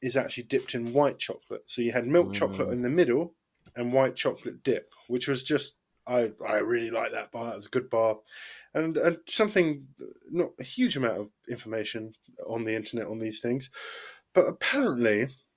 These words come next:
Speaker 1: Anthea Turner, and for those that don't know, Anthea Turner is a old, uh, presenter,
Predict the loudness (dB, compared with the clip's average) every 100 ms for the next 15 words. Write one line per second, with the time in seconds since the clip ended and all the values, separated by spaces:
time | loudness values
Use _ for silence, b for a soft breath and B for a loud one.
0 | _ _ _ _ _ _ 4 8 8 10
1 | 8 8 8 8 8 4 2 2 4 2
2 | 0 0 0 2 0 0 2 2 4 2
3 | 2 0 2 0 -2 -4 -4 -2 0 0
4 | 0 0 0 -2 0 0 2 0 4 6
5 | 6 4 -2